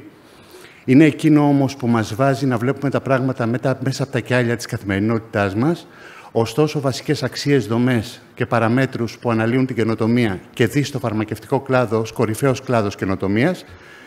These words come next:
τα παραβλέπουμε ή τα ξεχνάμε. Έτσι λοιπόν, θέλω να ξεκινήσω ως εξής. Βιβλίο Χημείας Τρίτης Γυμνασίου, σελίδα δεκαεννέα.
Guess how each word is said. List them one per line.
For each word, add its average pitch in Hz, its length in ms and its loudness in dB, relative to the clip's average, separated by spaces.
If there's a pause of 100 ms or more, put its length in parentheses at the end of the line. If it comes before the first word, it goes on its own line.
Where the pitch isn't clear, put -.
(440)
τα 123 120 2
παραβλέπουμε 135 540 4
ή 156 40 4
τα 151 100 2
ξεχνάμε. 107 600 0 (1600)
Έτσι 143 220 2
λοιπόν, 135 460 0 (220)
θέλω 139 240 0
να 147 80 0
ξεκινήσω 131 440 -4
ως 131 80 -8
εξής. - 480 -2 (560)
Βιβλίο 135 540 2
Χημείας 143 800 2 (160)
Τρίτης 139 280 -2
Γυμνασίου, 127 580 0
σελίδα 131 420 -2
δεκαεννέα. 120 760 0